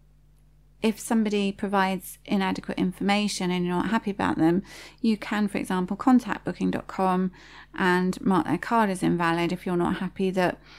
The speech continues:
their address doesn't match, you know, what you've got for their postcode for their card, for example.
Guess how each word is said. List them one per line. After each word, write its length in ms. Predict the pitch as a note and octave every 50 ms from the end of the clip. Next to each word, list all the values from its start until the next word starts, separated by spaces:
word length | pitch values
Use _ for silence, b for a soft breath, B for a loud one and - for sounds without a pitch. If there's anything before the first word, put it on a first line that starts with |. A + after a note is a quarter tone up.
| B B B -
their 180 | G3 F#3+ F#3+
address 420 | F#3 - F#3+ F#3 F#3 - - - -
doesn't 340 | - - F#3 F#3+ E3+ -
match, 540 | - F#3 F3+ - - - - - - - - - _ _ _ _ _ _ _ _ - -
you 140 | - G3+ G3
know, 100 | F3+ E3
what 220 | E3 F3+ F#3 - -
you've 220 | - - F#3+ F#3 -
got 260 | - G3 - - -
for 140 | - - F3
their 180 | F3+ F3+ F3+
postcode 480 | - - - F#3+ F#3 - - - F#3+ F#3
for 160 | - - G3
their 140 | F3+ F#3 F#3
card, 340 | F#3 - - A#3+ A3 G#3 G3
for 140 | - - -
example. 680 | - - - E3+ E3 D#3 E3+ - - F3 E3+ E3+ E3+